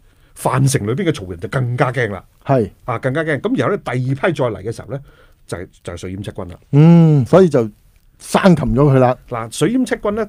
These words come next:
Speaker 1: 個《三國志》同《三國演義》個分別就在於咩呢？《三國演義》呢，就好精彩，水淹七軍就係關公呢，就鑿開咗漢江個，個堤壩，
Speaker 2: 係。
Speaker 1: 啲水灌入到
Speaker 2: 灌入
Speaker 1: 樊城，
Speaker 2: 樊城。
Speaker 1: 誒，呢個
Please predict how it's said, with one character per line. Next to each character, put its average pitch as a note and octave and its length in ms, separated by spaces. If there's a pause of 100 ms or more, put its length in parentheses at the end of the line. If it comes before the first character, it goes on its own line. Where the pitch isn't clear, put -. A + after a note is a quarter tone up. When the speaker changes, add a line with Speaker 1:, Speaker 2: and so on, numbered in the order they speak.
Speaker 1:
個 C#3 120
《三 G#3 380
國 C#3+ 220
志》 - 180
同 G2+ 160
《三 E3 160
國 C#3 100
演 C#3+ 140
義》 - 60
個 A#2+ 60
分 E3 360
別 A2 80
就 F#2+ 140
在 F#2 100
於 F#2 100
咩 A2 140
呢？ G#2+ 160
《三 F#3 380
國 B2+ 220 (460)
演 G#2 140 (100)
義》 A#2+ 140
呢， C3+ 80
就 G#2+ 80
好 F#2 120
精 A#2+ 140
彩， G#2 220
水 G2 160
淹 A#2+ 100
七 C3 100
軍 B2+ 140
就 A2 120
係 F2+ 100 (400)
關 E3+ 260
公 D#3+ 140
呢， D3+ 80
就 A2+ 100
鑿 - 360
開 C3+ 200
咗 A#2+ 80
漢 G#2 280
江 A#2 200
個， G2 140
個 G#2 100
堤 E2 200
壩， F#2 280
Speaker 2:
係。 C3+ 140
Speaker 1:
啲 C3+ 60
水 C#3 220 (100)
灌 A2+ 280
入 - 20
到 A2+ 140
Speaker 2:
灌 C#3 220
入 C3 120
Speaker 1:
樊 G#2 200
城， A2+ 80
Speaker 2:
樊 B2 140
城。 A#2 80
Speaker 1:
誒， - 20
呢 D#3+ 60
個 - 140